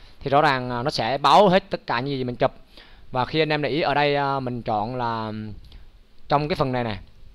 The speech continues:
trong cái phần, à, clo, cái phần clo gọi là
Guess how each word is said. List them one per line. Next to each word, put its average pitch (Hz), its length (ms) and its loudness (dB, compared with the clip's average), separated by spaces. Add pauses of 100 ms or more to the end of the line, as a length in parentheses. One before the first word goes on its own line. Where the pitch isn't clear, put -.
(120)
trong 143 160 0
cái 165 60 -2
phần, 123 220 -2
à, 117 180 -6
clo, 135 760 2 (1700)
cái 156 100 -2
phần 120 220 -8
clo 127 400 0
gọi 120 100 -4
là 107 280 -8